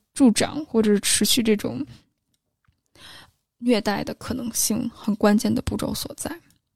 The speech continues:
那最后一个小点，想跟大家分享的是如何重建信任。我觉得这也是我在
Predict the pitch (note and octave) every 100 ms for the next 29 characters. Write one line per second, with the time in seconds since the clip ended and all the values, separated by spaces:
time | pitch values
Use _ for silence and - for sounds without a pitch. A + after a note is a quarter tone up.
0 | _ _ _ _ _ _ _ _ _ _
1 | _ _ - - - - - - _ -
2 | C#4 D4+ E4 C4+ - _ _ _ _ _
3 | _ F#3+ F#3+ F#3+ G3 - - - _ -
4 | G3 F#3+ - G3+ - - - - F3+ -
5 | G#3 - - F#3+ F#3+ A3+ G#3+ - - B3+
6 | G#3 - - _ _ _ - G3 A3 -
7 | D4+ G#3+ - - G3+ F#3+ - - - G#3
8 | F#3+